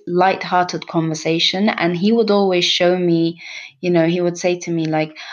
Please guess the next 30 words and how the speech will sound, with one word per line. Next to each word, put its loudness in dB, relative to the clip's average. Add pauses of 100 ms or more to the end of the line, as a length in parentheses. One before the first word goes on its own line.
(140)
"Oh, 4
you 2
were, 4
you 2
were 4
on 2
the 2
newspaper 0
again -2
this -8
week. -2
Uh, 0
you -2
did -2
well." 2
And 0 (220)
on 2
my 2
birthday, 0
I 0 (220)
received 0
a 2
lot 0
of 0
birthday 2
cards 0
from 0 (160)
around 4
the 2
world 2